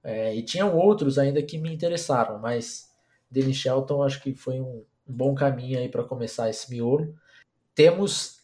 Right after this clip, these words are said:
e assim, o nose tackle ali basicamente acabou. Agora é pressão e three tech e bora rushar o passador.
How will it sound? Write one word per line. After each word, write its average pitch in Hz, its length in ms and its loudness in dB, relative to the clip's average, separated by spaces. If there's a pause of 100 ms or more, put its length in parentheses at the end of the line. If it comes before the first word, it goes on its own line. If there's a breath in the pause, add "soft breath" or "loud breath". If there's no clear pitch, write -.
(140)
e 139 60 0
assim, 135 420 2
o 123 100 -8
nose 147 320 4
tackle 151 340 8
ali 139 240 6
basicamente 151 580 -2
acabou. 127 600 0
Agora 120 640 4
é 151 80 2
pressão 156 760 4
e 160 40 -10
three 143 240 -6
tech 139 440 2
e 160 120 -6
bora 143 360 2
rushar 143 340 2
o 139 40 -8
passador. 139 520 -4